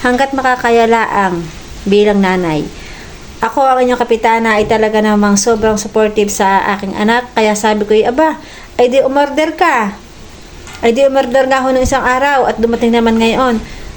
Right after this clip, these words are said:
Ay talaga naman ako'y nagulat ho at nung dumating at binuksan, ay eto.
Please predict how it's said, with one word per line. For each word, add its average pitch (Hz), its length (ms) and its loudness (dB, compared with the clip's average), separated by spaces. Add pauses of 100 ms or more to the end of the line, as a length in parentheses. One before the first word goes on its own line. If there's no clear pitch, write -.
(140)
Ay 294 80 2
talaga 392 320 2
naman 262 240 0
ako'y 277 160 0
nagulat 262 480 2
ho 262 160 2
at 254 160 2
nung 254 160 2
dumating 254 400 0
at 254 80 -4
binuksan, 285 720 2 (320)
ay 262 400 2
eto. 247 320 2